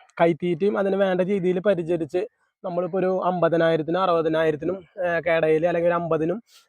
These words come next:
അതിന് മേലേക്ക് റേഞ്ചിൽ വളർത്തുന്ന പോത്തുകളാണെങ്കിൽ മാത്രം ഇത് ട്രൈ ചെയ്യാം. എന്താണെന്ന് വെച്ച് കഴിഞ്ഞാൽ ഏഹ്, നമുക്കൊരു ധാരണ ഉണ്ടാവില്ല. എന്ന് വെച്ച് കഴിഞ്ഞാൽ അമ്പതിനായിരം, അറുപതിനായിരം എന്നൊക്കെ പറയാൻ കാരണം എന്ന് വെച്ച് കഴിഞ്ഞാൽ അമ്പതിൻ്റെ മേലേക്ക്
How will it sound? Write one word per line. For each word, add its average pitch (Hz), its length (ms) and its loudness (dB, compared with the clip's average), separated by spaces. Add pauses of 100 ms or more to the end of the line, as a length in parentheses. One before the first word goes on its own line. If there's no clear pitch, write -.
(140)
അതിന് 208 220 -2
മേലേക്ക് 226 560 6 (380)
റേഞ്ചിൽ 196 460 4
വളർത്തുന്ന 190 480 2
പോത്തുകളാണെങ്കിൽ 180 720 0
മാത്രം 185 320 -2
ഇത് 208 120 0
ട്രൈ 208 180 4
ചെയ്യാം. 143 240 -4
എന്താണെന്ന് 151 180 -6
വെച്ച് 151 80 -4
കഴിഞ്ഞാൽ - 1500 -4 (560)
ഏഹ്, 202 760 -4 (180)
നമുക്കൊരു 202 440 2 (580)
ധാരണ 185 400 8
ഉണ്ടാവില്ല. 175 260 2
എന്ന് 156 100 -2
വെച്ച് 151 100 -6
കഴിഞ്ഞാൽ 156 200 -2
അമ്പതിനായിരം, 156 540 0
അറുപതിനായിരം 170 400 0
എന്നൊക്കെ 165 180 -6
പറയാൻ 156 260 -4
കാരണം 143 320 -6
എന്ന് 147 120 -12
വെച്ച് 131 120 -20
കഴിഞ്ഞാൽ 139 220 -20 (440)
അമ്പതിൻ്റെ 190 380 -2
മേലേക്ക് 190 400 2